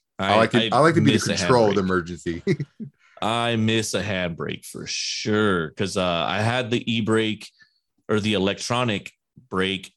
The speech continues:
Speaker 2: in the Type R as well.
Speaker 1: Aw.
Speaker 2: Hated it. Hated it, <laughs> dude.
Speaker 1: Oh, that sounds horrible.
Speaker 2: It even makes doing the brake pads a bitch.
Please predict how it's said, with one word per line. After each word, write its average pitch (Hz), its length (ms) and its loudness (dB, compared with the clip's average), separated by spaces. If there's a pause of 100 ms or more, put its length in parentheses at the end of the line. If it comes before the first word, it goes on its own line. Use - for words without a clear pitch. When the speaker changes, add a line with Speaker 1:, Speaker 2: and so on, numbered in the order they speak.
(120)
Speaker 2:
in 98 440 -2
the 92 240 -4
Type 101 340 -4
R 95 240 2
as 82 160 -4
well. 80 480 -4 (600)
Speaker 1:
Aw. 78 280 0
Speaker 2:
Hated 117 500 2
it. 95 300 -2 (160)
Hated 135 760 2
it, 120 180 2
<laughs> - 0 -
dude. 143 1120 -2 (580)
Speaker 1:
Oh, 80 380 -4
that 78 160 -6
sounds 78 380 -4 (120)
horrible. 76 600 -4
Speaker 2:
It 107 120 -2
even 135 300 2
makes 127 260 0
doing 117 320 2
the 107 100 0
brake 95 340 -6
pads 90 300 -4
a 80 40 -10
bitch. - 460 -10